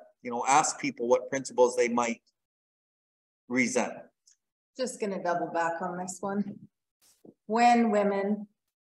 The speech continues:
Speaker 2: are resentful at parenting, and you go deeper than that,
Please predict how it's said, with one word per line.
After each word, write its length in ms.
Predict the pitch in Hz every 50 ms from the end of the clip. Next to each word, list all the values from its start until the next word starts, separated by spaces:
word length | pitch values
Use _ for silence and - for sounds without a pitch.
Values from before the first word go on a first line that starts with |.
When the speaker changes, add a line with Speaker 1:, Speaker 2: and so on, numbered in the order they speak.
| _ _ _ _ _ -
Speaker 2:
are 180 | 175 175 175
resentful 500 | 175 185 180 - 185 180 175 170 175 175 175
at 160 | 160 - -
parenting, 640 | 185 180 170 175 175 175 175 185 175 180 190 190 - _ _ _ _ -
and 280 | 180 175 175 165 160 - _ _
you 100 | 170 180
go 180 | 170 175 175 175 170
deeper 340 | 180 175 175 180 180 175 175
than 160 | 175 165 165 170
that, 340 | 160 156 160 160 160 -